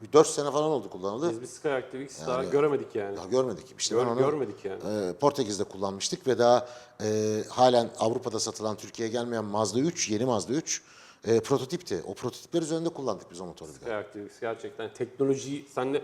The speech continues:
Speaker 1: Çok
Speaker 2: onu,
Speaker 1: başka bir
Speaker 2: onu, ona ayrı
Speaker 1: teknoloji,
Speaker 2: program
Speaker 1: evet.
Speaker 2: yaptık. İzlemek isteyen
Speaker 1: Ha,
Speaker 2: varsa
Speaker 1: bazıları onu bujisiz teknoloji falan zannediyor.
Speaker 2: Ha,
Speaker 1: Bujisiz
Speaker 2: ha.
Speaker 1: benzine değil, öyle değil.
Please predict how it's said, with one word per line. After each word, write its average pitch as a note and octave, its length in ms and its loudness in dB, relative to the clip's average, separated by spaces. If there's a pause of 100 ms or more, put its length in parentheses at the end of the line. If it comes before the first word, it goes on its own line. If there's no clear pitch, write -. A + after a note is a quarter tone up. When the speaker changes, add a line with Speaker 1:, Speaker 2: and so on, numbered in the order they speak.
Speaker 1:
Çok D#3+ 180 6
Speaker 2:
onu, C3 40 8
Speaker 1:
başka D3 220 8
bir C3+ 40 8
Speaker 2:
onu, A#2 140 4
ona E3 160 4
ayrı D#3+ 80 4
Speaker 1:
teknoloji, B2 240 6
Speaker 2:
program A#2 140 10
Speaker 1:
evet. A2+ 100 6
Speaker 2:
yaptık. B2+ 280 -2
İzlemek C3+ 320 -2
isteyen D3 240 -6
Speaker 1:
Ha, E3 60 -2
Speaker 2:
varsa C3 160 4
Speaker 1:
bazıları C#3+ 400 12
onu D#3+ 180 4
bujisiz D3 420 2
teknoloji C#3 380 0
falan C#3+ 180 4
zannediyor. A#2 320 2
Speaker 2:
Ha, C3+ 60 0
Speaker 1:
Bujisiz B2+ 260 -2
Speaker 2:
ha. B2 80 4
Speaker 1:
benzine C#3 360 2
değil, C3 200 10
öyle C#3 220 8
değil. B2+ 200 2